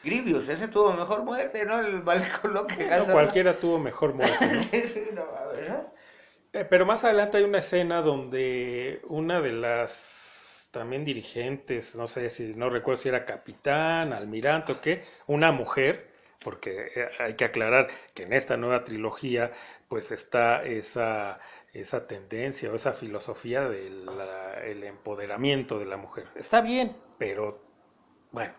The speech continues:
Speaker 1: Ya te, pero aparte
Speaker 2: Ese
Speaker 1: es la,
Speaker 2: es,
Speaker 1: es la única
Speaker 2: ese es otro.
Speaker 1: Jedi que hay en toda la película,
Speaker 2: No, no
Speaker 1: güey.
Speaker 2: era, no, no, no, no, esta es otra, te digo, ahorita no
Speaker 1: Ah, sí,
Speaker 2: recuerdo
Speaker 1: ah,
Speaker 2: el nombre.
Speaker 1: claro, sí, sí,
Speaker 2: Es-,
Speaker 1: sí.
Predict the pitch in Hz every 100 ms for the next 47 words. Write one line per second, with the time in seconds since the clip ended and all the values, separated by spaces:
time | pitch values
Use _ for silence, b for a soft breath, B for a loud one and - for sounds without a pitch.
0 | _ 160 - 147 - - 139 120 135 170
1 | 147 135 165 170 165 165 156 170 147 143
2 | 160 156 147 160 147 147 127 147 143 127
3 | 113 123 - 277 277 240 233 226 170 143
4 | 180 147 139 139 147 143 143 139 - 165
5 | - 143 147 147 120 - 135 117 110 120
6 | 123 147 143 - 160 254 165 170 165 139
7 | 139 220 220 185 - 185 185 139 139 190